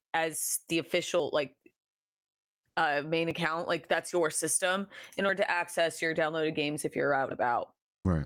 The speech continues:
Speaker 1: Like, I, I learned that one when I was on a road trip one time. So in, in that case, if it's my, if I wanted to play Animal Crossing, but, like, my partner wants to play Animal Crossing too, he would have to either download a new copy himself or just the physical copy is just easier to pass it back and
Speaker 2: Right.
Speaker 1: forth.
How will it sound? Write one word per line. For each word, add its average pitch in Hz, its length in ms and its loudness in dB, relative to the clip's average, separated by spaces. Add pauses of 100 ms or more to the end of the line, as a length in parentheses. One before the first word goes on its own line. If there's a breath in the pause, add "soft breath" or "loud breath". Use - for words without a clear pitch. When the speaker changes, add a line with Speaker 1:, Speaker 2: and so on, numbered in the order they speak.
Speaker 1:
Like, 147 220 2
I, 160 420 0
I 170 60 0
learned 175 280 2
that 156 120 0
one 160 140 0
when 160 100 0
I 147 60 0
was 147 120 -4
on 143 100 2
a 135 40 -2
road 135 220 2
trip - 200 -4
one 123 220 0
time. - 340 -4 (600 loud breath)
So 180 500 4
in, 185 240 0
in 185 120 0
that 185 160 0
case, 165 400 0 (320)
if - 200 0
it's 165 240 0
my, 196 420 2
if - 140 0
I 180 120 4
wanted 180 200 0
to 170 60 -4
play 165 240 2
Animal 175 200 2
Crossing, 151 460 -2
but, 143 160 2
like, 127 280 2
my 147 100 0
partner 151 320 -2
wants 143 200 -4
to - 40 -18
play 131 180 2
Animal 127 240 -2
Crossing - 280 -4
too, 156 160 0
he 151 160 -4
would 156 120 2
have 147 180 0
to 151 80 -6
either 147 240 -2
download 143 380 -2
a 143 40 -4
new 156 160 0
copy 147 360 -4
himself 190 420 0 (100)
or 175 120 0
just - 380 -4
the 160 60 -2
physical 147 380 -2
copy - 320 -2
is 139 100 -4
just - 160 -4
easier 143 280 0
to - 60 -2
pass - 300 -4
it - 80 -20
back - 200 -4 (140)
and 87 100 4
Speaker 2:
Right. 82 80 4
Speaker 1:
forth. 160 180 -4